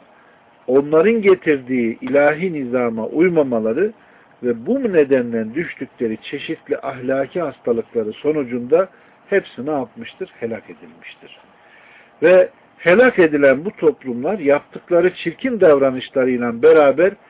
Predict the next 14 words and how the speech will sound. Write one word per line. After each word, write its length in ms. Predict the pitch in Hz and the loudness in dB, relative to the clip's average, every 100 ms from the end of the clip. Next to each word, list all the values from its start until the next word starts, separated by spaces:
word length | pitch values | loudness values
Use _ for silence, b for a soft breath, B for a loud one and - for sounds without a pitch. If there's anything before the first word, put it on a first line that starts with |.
| b b _ | b b _
hep 180 | 202 226 117 | -4 -4 -4
yok 320 | 143 180 - | 0 0 2
olup 220 | 156 214 - _ _ _ _ _ _ | 2 0 -4 _ _ _ _ _ _
gitmemişlerdir. 1080 | 127 - 127 110 101 - 104 95 85 - _ b b b b - | -10 -8 -6 -6 -8 -14 -12 -12 -14 -20 _ b b b b -4
Ve 180 | 139 120 | -2 2
daha 280 | 147 220 254 | 2 4 4
önceden 640 | 226 185 156 139 127 113 107 | 2 2 2 2 4 2 0
helak 380 | 127 139 214 240 | -6 2 2 4
edilen 500 | 180 151 139 123 120 | 2 2 0 -2 -2
bir 100 | 208 | -4
toplumun 640 | 220 160 135 - 117 113 101 | -4 -4 -6 -6 -8 -8 -8
yok 300 | 110 185 - | -2 -2 0
edilme 440 | 135 127 117 110 | 0 0 -4 -4
nedenleri 680 | 117 131 165 175 185 240 | -4 2 2 2 2 2